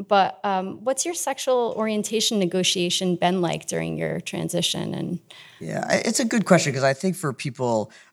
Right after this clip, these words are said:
Speaker 2: uh, it's just so different. I mean, people's experience of trans and queerness, I have a lot of conversation in the book, as you know, about, uh, how queer am I? And so for me, uh, and I, I, I asked that question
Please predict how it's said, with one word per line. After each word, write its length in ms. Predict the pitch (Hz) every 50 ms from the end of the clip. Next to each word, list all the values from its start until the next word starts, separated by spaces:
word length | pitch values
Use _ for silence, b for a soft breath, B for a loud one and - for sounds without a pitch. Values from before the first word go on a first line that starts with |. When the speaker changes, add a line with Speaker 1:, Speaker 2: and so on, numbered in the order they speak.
| _
Speaker 2:
uh, 300 | - 123 123 117 113 107 - -
it's 260 | 131 123 - - -
just 220 | 175 196 165 -
so 100 | - 165
different. 420 | 135 113 120 117 - 120 113 104 -
I 60 | 104
mean, 140 | 127 131 131
people's 240 | 190 175 156 135
experience 440 | 131 123 - - 135 127 120 117 -
of 80 | 117 110
trans 460 | - - 131 120 117 117 113 113 -
and 100 | 113 107
queerness, 640 | - - - 160 147 139 135 131 127 120 117 - B B B B B B B
I 80 | - 139
have 140 | 156 151 151
a 120 | 151 139 127 117 -
lot 400 | - 131 139 147 151 156 160 160 151
of 100 | 127 -
conversation 520 | - 147 127 120 117 - 123 117 - 123
in 40 | 113
the 60 | 113
book, 160 | 110 117 110
as 160 | 117 113 117
you 100 | 120 120
know, 440 | 120 117 120 120 117 110 110 113 110
about, 420 | 98 110 110 117 110 107 107 104 B B B B B B _
uh, 180 | - 98 95 -
how 200 | 127 143 147 131
queer 500 | - - - - 156 151 147 151 160 143
am 140 | 131 151 151
I? 420 | 151 151 151 151 151 151 156 160 -
And 220 | - 135 127 123
so 400 | - - 156 139 135 131 127 123 B B B B B
for 380 | - - - 160 160 156 156
me, 640 | 147 151 170 196 202 185 160 147 139 131 127 123 117 B B B B B _ _
uh, 260 | - 127 127 120 110 -
and 120 | - 139
I, 120 | 139 139 - -
I, 160 | - 151 143 - _ _
I 160 | 147 147 147
asked 300 | - - 160 180 196 190
that 160 | - 185 156
question 520 | - - 139 131 - - 135 123 117 113